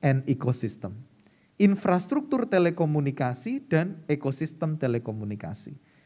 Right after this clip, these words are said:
Tiga pilarnya apa untuk mengukur kecakapan digital?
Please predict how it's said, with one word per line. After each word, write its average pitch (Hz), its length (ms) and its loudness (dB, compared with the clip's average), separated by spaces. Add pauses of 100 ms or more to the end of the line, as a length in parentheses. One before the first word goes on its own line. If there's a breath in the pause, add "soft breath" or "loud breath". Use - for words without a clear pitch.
(440 soft breath)
Tiga 208 380 8
pilarnya 233 560 2
apa 120 340 -4 (400)
untuk 185 320 -2
mengukur 190 480 -2
kecakapan 156 540 0
digital? 120 420 -4